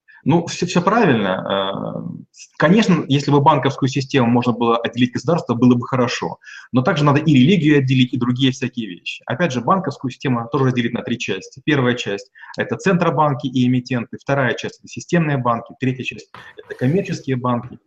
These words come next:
Четвёртая часть — это инвестиционные банки. Пятая часть — это специализированные банки.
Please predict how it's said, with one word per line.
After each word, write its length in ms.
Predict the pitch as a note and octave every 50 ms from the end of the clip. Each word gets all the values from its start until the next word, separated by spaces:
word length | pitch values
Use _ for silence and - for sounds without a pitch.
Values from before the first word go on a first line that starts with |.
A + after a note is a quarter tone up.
| _ _ _ _ _ _ _ _
Четвёртая 220 | - D3 C3+ -
часть — 180 | - B2+ - -
это 100 | C3 B2
инвестиционные 580 | A2 G2+ G2+ - - - D3+ F3 E3+ D#3 D3
банки. 380 | C3+ B2+ B2+ A#2+ A#2 - - G#2
Пятая 280 | - D3 D#3 - C3+ A#2+
часть — 180 | - B2+ A#2+ -
это 80 | A2 -
специализированные 680 | - - - A#2+ A#2+ A2+ G#2+ A#2+ A2 G2+ G2+ G2 F#2+
банки. 400 | F2 F2 E2+ D#2+ E2+ F2 - _